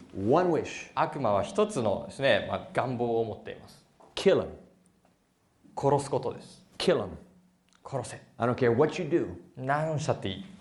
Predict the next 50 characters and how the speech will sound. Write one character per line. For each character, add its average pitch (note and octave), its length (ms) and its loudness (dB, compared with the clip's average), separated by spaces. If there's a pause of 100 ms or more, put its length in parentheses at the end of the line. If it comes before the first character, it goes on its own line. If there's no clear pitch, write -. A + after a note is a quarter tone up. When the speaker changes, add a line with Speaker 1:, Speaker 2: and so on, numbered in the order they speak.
Speaker 1:
Kill D3+ 260 2
him. F#2 200 -6 (360)
Speaker 2:
殺 B2 240 -2
せ。 - 160 -12 (380)
Speaker 1:
That's A#2+ 240 2
all - 260 8
he G3 160 0
thinks F3 320 -2
about A2 220 4
when A#2 140 0
he A#2+ 80 0
sees B2+ 280 0
you C#3 140 2
and C3+ 140 2
me. G2 240 -2 (180)
Kill D3 300 2
him. C#2+ 80 -6 (280)
Speaker 2:
神 D#3 220 0
様 G#2+ 260 0
が、 C#3+ 360 0 (180)
あ、 G2+ 220 4
違 F#2+ 60 -2 (280)
う、 - 40 -14
さ-、 - 200 -12
悪 B2+ 220 0
魔 A2+ 100 4
が C3+ 340 2
あ A2 40 -4
な A2+ 100 0
た G#2+ 120 2
や A2+ 100 6
私 G#2+ 260 2
を A#2 60 4
見 A#2+ 100 2
る A2 60 0
と G#2 100 0
き A2+ 100 -4
に G#2+ 360 -2 (100)
考 C3 120 0 (100)
え A2+ 80 4
て A2+ 80 -2
い G2 40 -2
る G2+ 80 -6
こ G2+ 80 -8
と、 F#2 120 -6
そ - 100 -4
れ A#2 100 0
は E3+ 320 0 (120)
殺 G#2+ 260 -2
せ - 160 -12